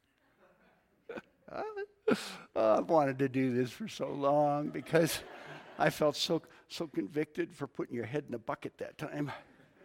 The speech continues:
Now, I kept the, I kept the sparkly side out. Just kinda turn, let 'em all see.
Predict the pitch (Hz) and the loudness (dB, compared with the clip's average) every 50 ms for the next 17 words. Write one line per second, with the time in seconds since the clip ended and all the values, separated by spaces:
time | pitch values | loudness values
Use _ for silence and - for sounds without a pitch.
0 | - - - - - - - - - - - - - - - - - _ _ _ | -20 -20 -20 -20 -20 -20 -20 -20 -20 -20 -20 -20 -20 -20 -20 -20 -20 _ _ _
1 | _ _ - - - - - - - - _ _ _ _ _ - 113 123 123 113 | _ _ -20 -20 -20 -20 -20 -20 -20 -20 _ _ _ _ _ 0 4 4 6 6
2 | 101 95 104 - - - 180 175 - _ - 117 95 - _ _ _ _ _ _ | 4 2 0 -2 -2 -2 -2 -2 -2 _ -8 -8 -8 -8 _ _ _ _ _ _
3 | _ - 107 - - - 160 143 - - 110 - - - - - - 123 120 120 | _ -12 -12 -10 -6 -6 -6 -6 -4 -8 -6 -4 -4 -4 -4 -2 0 0 0 0
4 | - - 110 98 95 - - - 104 95 92 90 95 95 98 101 101 - - - | -2 -8 -8 -8 -6 -6 -6 -4 -4 -6 -6 -6 -6 -8 -8 -10 -12 -14 -16 -16
5 | - - _ _ _ - 110 101 - _ - - 113 101 101 101 98 95 95 95 | -16 -18 _ _ _ -14 -14 -14 -14 _ -14 -12 -10 -10 -8 -10 -10 -10 -10 -10
6 | 98 95 95 98 101 98 98 - - - 104 101 | -12 -14 -14 -14 -16 -16 -16 -16 -14 -14 -14 -16